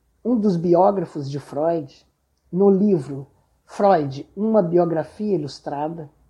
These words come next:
nos alerta para os si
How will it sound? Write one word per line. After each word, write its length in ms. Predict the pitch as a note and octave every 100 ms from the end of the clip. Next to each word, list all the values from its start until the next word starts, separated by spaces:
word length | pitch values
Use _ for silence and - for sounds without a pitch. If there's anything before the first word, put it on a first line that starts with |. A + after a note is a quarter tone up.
| _ _ _ _
nos 180 | G#3+ G#3+
alerta 760 | G3 F3+ G3+ G#3+ - - C3+ - _ _ _ _ _ _ _ _
para 380 | A3 A3+ A#3 -
os 540 | F#3+ D#3 D3+ - - _
si 580 | _ - - A#3+ - -